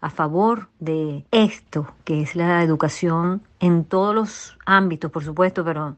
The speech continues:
en el ambiental yo creo que es fundamental porque además es planetario y vital.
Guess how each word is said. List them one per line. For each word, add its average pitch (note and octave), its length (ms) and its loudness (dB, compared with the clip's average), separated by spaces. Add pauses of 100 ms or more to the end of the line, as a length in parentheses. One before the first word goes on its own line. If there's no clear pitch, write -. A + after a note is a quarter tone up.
(120)
en D#3+ 220 -8
el D#3+ 80 -6
ambiental E3 760 -2 (520)
yo D#3 100 -8
creo F3 140 -4
que G#3+ 80 -6
es G3+ 60 -6
fundamental A3+ 640 0
porque F3 220 -4
además E3+ 400 -4 (200)
es F#3 400 -10 (240)
planetario E3 800 0 (160)
y F3+ 100 0
vital. D3 540 -4